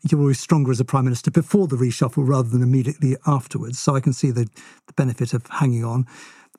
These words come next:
I don't, I'm not that surprised it's gonna be a fairly minor tweak in September. I mean, I think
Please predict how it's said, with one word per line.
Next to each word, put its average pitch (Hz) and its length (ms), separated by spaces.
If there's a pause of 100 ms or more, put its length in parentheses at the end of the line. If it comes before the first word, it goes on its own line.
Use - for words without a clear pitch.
I 160 80
don't, 151 220
I'm 160 160
not 156 160
that 143 160
surprised 123 420
it's 147 100
gonna 123 120
be 117 60
a - 20
fairly 120 260
minor 120 320
tweak - 320
in 120 80
September. 117 560 (640)
I - 40
mean, 175 100
I 196 60
think 202 260